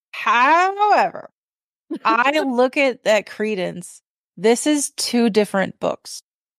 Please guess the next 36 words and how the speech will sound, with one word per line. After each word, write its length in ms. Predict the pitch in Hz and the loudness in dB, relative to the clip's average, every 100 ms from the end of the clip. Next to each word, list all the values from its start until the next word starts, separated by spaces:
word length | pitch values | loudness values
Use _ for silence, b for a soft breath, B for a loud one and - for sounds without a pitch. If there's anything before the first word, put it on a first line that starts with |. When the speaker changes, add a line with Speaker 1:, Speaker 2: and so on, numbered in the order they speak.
| _ _ _ _ | _ _ _ _
Speaker 1:
in 160 | 214 208 | 0 2
the 120 | 208 | 0
same 300 | - 190 170 | 0 -2 -2
book. 340 | 175 - - _ - | -6 -8 -12 _ -6
Speaker 2:
Okay. 380 | 240 185 175 _ _ _ _ _ - | -2 -4 -4 _ _ _ _ _ -6
Do 80 | 202 | 2
you 40 | 208 | 2
Speaker 1:
Okay? 60 | |
Speaker 2:
kind 200 | 233 247 | 4 2
of 80 | 240 | 2
agree 400 | 202 190 208 208 | -2 -2 0 0
with 160 | 196 196 | -2 -4
me 160 | 190 185 | -4 -2
where 140 | 180 | 0
there's, 200 | 175 170 | -2 -4
like, 100 | 170 | -8
a 140 | 170 | -8
good 240 | 160 185 170 | -6 -6 -6
story 320 | - 180 180 | -6 -4 -4
hidden 480 | 180 180 185 190 196 - | -4 -6 -8 -10 -12 -10
in 180 | 190 190 | -8 -6
this 300 | 202 - 202 | -8 -10 0
Speaker 1:
Yes. 360 | 208 226 269 | 2 2 -2
Speaker 2:
book? 100 | - 190 | -8 -10
Okay. 260 | 175 151 - _ _ _ - | -10 -12 -14 _ _ _ 0
Speaker 1:
Yes. 420 | 214 143 - - _ _ _ | 2 2 -6 -14 _ _ _
I 180 | 220 247 | 2 4
believe 480 | 269 320 254 226 214 | 4 0 0 -2 0
there 180 | 220 226 | 2 2
is 140 | 247 | 2
a 80 | 277 | -2
good 400 | 208 196 208 202 | -2 0 0 0
story 500 | - - 190 185 185 | -6 -6 -4 -2 -4
in 120 | 185 | -4
this 180 | 180 175 | -6 -10
book. 360 | - 185 - - | -10 -12 -12 -20